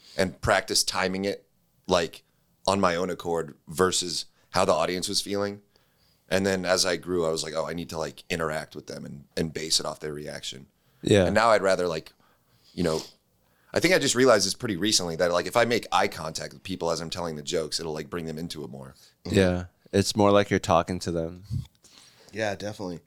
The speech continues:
Speaker 1: 'Cause
Speaker 3: All
Speaker 1: even
Speaker 3: the
Speaker 1: though you're the only one talking, it's still a two-way street. You still need feedback from them
Speaker 3: Mm-hmm.
Speaker 1: in the moment. So it's still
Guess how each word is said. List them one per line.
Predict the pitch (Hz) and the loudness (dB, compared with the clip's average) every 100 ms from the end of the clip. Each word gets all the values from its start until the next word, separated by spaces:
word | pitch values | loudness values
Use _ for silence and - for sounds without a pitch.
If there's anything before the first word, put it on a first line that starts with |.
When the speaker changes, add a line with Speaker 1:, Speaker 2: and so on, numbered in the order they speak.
| _ - | _ 0
Speaker 1:
'Cause | 156 | 4
Speaker 3:
All | 139 | 6
Speaker 1:
even | 220 | 8
Speaker 3:
the | 208 | 6
Speaker 1:
though | 135 | 6
you're | 147 | 4
the | 131 | 4
only | 135 | 4
one | 120 107 | 4 4
talking, | 110 117 104 - | 4 4 0 -2
it's | 104 | 2
still | - 185 123 | 4 4 2
a | |
two-way | - 131 104 82 | 2 0 2 2
street. | - - 101 78 - | 2 0 -2 -8 -6
You | 101 | -2
still | - 147 | 2 2
need | 117 107 | 2 -2
feedback | - 101 95 - - | -6 -8 -8 -10 -12
from | 73 | -16
them | 67 64 - _ - - | -16 -18 -20 _ -20 -10
Speaker 3:
Mm-hmm. | 127 117 | -8 -4
Speaker 1:
in | 123 | -2
the | 80 | -2
moment. | 80 85 - _ | -4 -6 -10 _
So | - 90 | -4 -2
it's | 92 107 - | 0 0 0
still | 160 170 - | 2 2 0